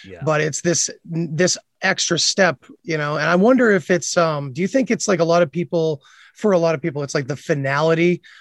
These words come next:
Speaker 2: of knowing for sure that that is settled. You think that kind of freaks them out? Because, like, it's, the things that you show are pretty damn hard to, to, to, to mess with, you know what I mean? Especially, like,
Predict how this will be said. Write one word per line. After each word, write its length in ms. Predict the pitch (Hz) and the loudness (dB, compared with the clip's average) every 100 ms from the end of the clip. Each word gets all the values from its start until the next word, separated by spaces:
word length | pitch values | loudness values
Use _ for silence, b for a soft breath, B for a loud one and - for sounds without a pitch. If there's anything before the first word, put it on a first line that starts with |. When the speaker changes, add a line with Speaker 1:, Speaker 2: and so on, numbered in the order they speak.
| B | B
Speaker 2:
of 260 | 156 143 127 | -4 -4 -2
knowing 720 | 147 151 156 156 160 156 - - - | -2 0 2 2 0 -2 -6 -18 -10
for 160 | 165 | -6
sure 400 | - - 156 151 | -6 -2 0 2
that 300 | 147 139 143 | 0 -4 -4
that 240 | 147 147 - | -2 -2 -4
is 240 | 151 135 - | -8 -6 -2
settled. 480 | - 147 151 151 - B B B B | 0 0 0 -4 -8 B B B B
You 80 | 160 | -4
think 160 | 190 156 | -2 0
that 160 | 180 | 0
kind 180 | - 175 | 2 0
of 60 | 156 | 0
freaks 320 | - 185 - | 0 0 2
them 160 | 190 180 | 0 2
out? 220 | 180 175 | 2 2
Because, 320 | 170 180 151 | 0 0 2
like, 220 | 175 165 b b b b | 2 0 b b b b
it's, 300 | 247 240 - - | -4 -2 -2 -6
the 160 | 175 | -2
things 320 | 220 320 349 277 | 0 6 6 6
that 100 | 269 | 4
you 120 | 240 | 4
show 560 | - - 208 151 143 - _ _ _ _ | 4 2 2 2 -4 -8 _ _ _ _
are 120 | 180 180 | -2 -2
pretty 440 | _ - 269 311 | _ -2 2 4
damn 560 | 175 214 208 196 170 - | 4 4 4 2 0 -4
hard 400 | - 208 208 190 - | -4 2 4 4 0
to, 360 | 185 165 139 - | -2 -2 -4 -6
to, 280 | 165 147 127 _ _ _ - | -4 -4 -8 _ _ _ -14
to, 100 | 147 - _ - | -14 -14 _ -10
to 80 | |
mess 300 | 147 240 - | 0 2 2
with, 240 | 151 127 127 | 0 -4 -4
you 80 | 143 | 0
know 80 | 165 | 2
what 100 | 175 | 4
I 20 | |
mean? 160 | 196 233 | 2 0
Especially, 540 | - 233 247 233 202 | 0 0 0 2 2
like, 340 | 180 170 156 | 4 2 0